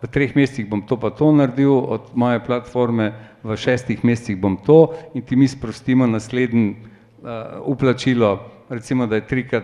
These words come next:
po tristo jurjev ali pa trikrat po trideset jurjev, ni, ni pomembno. V,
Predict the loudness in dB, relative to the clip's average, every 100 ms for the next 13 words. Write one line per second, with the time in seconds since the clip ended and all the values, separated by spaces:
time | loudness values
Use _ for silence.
0 | -4 -4 -4 -8 -20 _ -4 -2 -2 -2
1 | 0 4 6 4 2 -2 -8 -8 -6 -8
2 | -8 -10 -6 -6 -6 -8 -6 -2 0 0
3 | -2 -12 -20 -20 -8 0 0 2 4 4
4 | 4 0 0 -2 -2 -6 -10 -6 -2 0
5 | -2